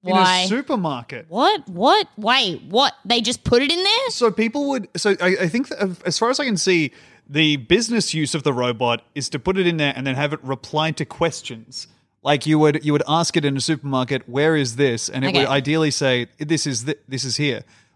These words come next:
Speaker 1: But apparently, due to high levels of background noise, the robot was unable to hear questions properly,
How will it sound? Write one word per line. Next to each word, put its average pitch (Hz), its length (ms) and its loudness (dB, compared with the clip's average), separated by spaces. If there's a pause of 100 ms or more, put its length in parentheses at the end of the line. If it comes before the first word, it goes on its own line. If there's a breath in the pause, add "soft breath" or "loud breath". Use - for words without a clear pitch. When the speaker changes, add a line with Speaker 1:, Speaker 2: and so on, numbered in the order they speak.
(120)
Speaker 1:
But 165 360 4
apparently, 151 420 2
due 147 220 -4
to 147 160 -4
high 165 240 2
levels 165 340 4
of 120 120 -4
background 156 520 0
noise, 120 380 0 (240 loud breath)
the 147 220 -4
robot 156 340 4
was 151 220 0
unable 165 400 2
to 147 120 0
hear 151 240 0
questions 156 420 -2
properly, 113 460 -6